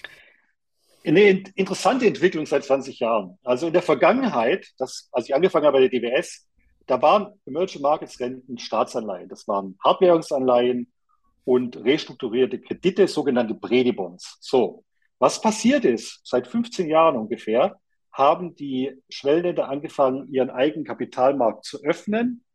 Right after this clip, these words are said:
zu entwickeln und refinanzieren sich zum größten Teil in der eigenen Währung.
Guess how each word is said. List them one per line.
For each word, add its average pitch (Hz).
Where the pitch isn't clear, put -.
zu -
entwickeln 220
und 147
refinanzieren 175
sich -
zum 117
größten 208
Teil 143
in 131
der 131
eigenen 113
Währung. 95